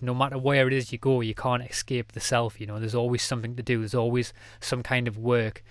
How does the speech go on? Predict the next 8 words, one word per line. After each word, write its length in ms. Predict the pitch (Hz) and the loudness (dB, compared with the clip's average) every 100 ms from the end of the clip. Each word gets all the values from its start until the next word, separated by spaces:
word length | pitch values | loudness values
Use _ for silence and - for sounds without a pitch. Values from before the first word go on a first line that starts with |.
| - - - | -20 -20 -8
that's 200 | - - - - | -6 -6 -8 -8
surfacing 680 | - 139 131 127 120 113 | 0 4 4 2 -4 -4
and 100 | 110 | -4
coming 240 | - 120 110 | -4 -4 -4
to 60 | |
the 100 | 107 | -4
surface. 560 | - 120 113 110 98 - - - - - - - - | -2 0 0 -4 -10 -14 -20 -20 -20 -20 -20 -20 -10
Um, 460 | 113 110 104 107 | -6 -4 -4 -8